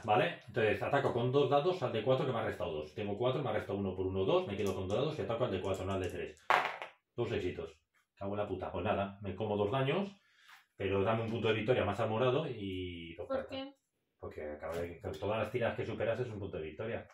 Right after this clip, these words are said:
Speaker 1: Y acaba de robar esto.
Speaker 2: Pero no lo superaste.
Speaker 1: ¿Cómo que no?
Speaker 2: ¿Cómo?
Speaker 1: Solo que he superado. Mientras no tunda de barco se considera superado. Espérate porque la he cagado. ¿Me puedes ayudar
Speaker 2: Debes
Speaker 1: con
Speaker 2: pagar dos doblones
Speaker 1: Eh, pues
Speaker 2: para que este barco,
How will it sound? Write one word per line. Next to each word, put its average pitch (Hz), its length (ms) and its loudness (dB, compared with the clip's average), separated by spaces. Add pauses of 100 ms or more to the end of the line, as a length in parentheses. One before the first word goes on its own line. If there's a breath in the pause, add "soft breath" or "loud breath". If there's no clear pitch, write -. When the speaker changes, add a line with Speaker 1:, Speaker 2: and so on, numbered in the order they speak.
(200)
Speaker 1:
Y 98 60 -4
acaba 95 220 0
de 98 60 0
robar 90 280 0
esto. 92 380 -6 (1400)
Speaker 2:
Pero 208 220 -8
no 196 160 -8
lo 220 80 -12
superaste. 226 600 -16 (260)
Speaker 1:
¿Cómo 73 160 -12
que 78 80 -6
no? 107 240 -6 (560)
Speaker 2:
¿Cómo? 240 280 -12 (500)
Speaker 1:
Solo 87 140 -4
que 90 60 -2
he 90 40 -6
superado. 92 340 0
Mientras 104 240 -2
no 107 60 0
tunda 120 200 0
de 113 120 2
barco 127 260 -2
se 127 80 -2
considera 101 360 -4
superado. 95 320 -4
Espérate 104 340 -2
porque 104 200 -6
la 95 100 -2
he 92 40 -6
cagado. - 340 -8 (2500 soft breath)
¿Me 98 100 -4
puedes 123 200 0
ayudar 92 260 4
Speaker 2:
Debes - 80 4
Speaker 1:
con - 100 2
Speaker 2:
pagar 226 300 4
dos 226 160 2
doblones 220 300 2
Speaker 1:
Eh, - 40 0
pues - 140 6
Speaker 2:
para 208 160 4
que 214 80 -2
este 226 180 2
barco, 220 280 2